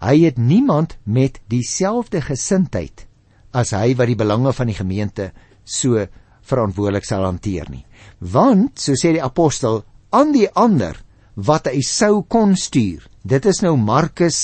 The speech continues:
en Lukas, was, uh, waarskynlik op die tydstip, uh, nie meer in Rome nie,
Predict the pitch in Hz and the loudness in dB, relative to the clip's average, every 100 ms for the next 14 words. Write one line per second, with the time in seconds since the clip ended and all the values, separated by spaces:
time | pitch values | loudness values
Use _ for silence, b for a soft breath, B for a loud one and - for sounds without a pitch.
0 | 113 95 120 160 123 131 - - b b | -4 0 2 2 2 0 -2 -12 b b
1 | b b 101 127 127 - - 123 113 110 | b b -2 0 0 -2 -4 -2 -2 -2
2 | 113 123 120 165 151 147 110 131 185 - | -2 -2 0 0 0 0 -2 0 -2 0
3 | 127 123 - 123 - - - - - 113 | 0 0 -2 -4 -4 -12 -20 -20 -6 -2
4 | 110 101 131 185 156 127 104 117 185 117 | -2 2 4 6 4 4 2 4 4 2
5 | 110 | -2